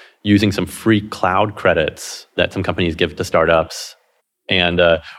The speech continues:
we started off with one hosting provider that gave us, like, a, a few thousand dollars in cloud credits. And then as soon as those started running low, we switched to another one.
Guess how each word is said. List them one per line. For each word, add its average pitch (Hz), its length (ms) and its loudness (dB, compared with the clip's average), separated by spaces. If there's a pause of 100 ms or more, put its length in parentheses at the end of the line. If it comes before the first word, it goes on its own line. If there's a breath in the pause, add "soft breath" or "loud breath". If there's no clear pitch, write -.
we 98 120 2
started 117 240 4
off 104 240 2
with 104 160 -2
one 98 220 2
hosting 101 320 2
provider 90 680 4 (300 soft breath)
that 85 120 0
gave 92 200 4
us, 87 140 2
like, 87 160 2
a, 85 380 4
a - 60 -2
few 101 140 2
thousand 92 240 0
dollars 85 340 2
in 92 60 -4
cloud 87 280 0
credits. 85 440 0 (240 soft breath)
And 98 80 2
then 92 100 4
as 85 100 0
soon 117 140 2
as 104 80 4
those 98 240 4
started 90 240 2
running 87 260 0
low, 85 420 4 (280 soft breath)
we 104 80 2
switched - 340 0
to 104 60 0
another 92 300 4
one. 85 400 2